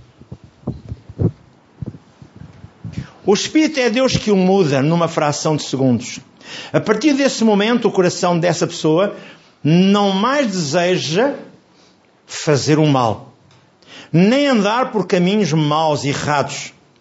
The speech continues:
A alma é a parte do homem que necessita de mudanças.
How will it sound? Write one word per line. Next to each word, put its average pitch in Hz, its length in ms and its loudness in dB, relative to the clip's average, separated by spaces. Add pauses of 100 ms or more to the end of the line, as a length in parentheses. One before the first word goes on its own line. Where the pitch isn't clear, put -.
(680)
A 180 80 -2
alma 311 460 0
é 285 120 2
a 262 40 0
parte 254 340 -4
do 208 140 0
homem 220 320 0
que 233 120 -4
necessita 202 600 -2
de 175 40 2
mudanças. 180 760 0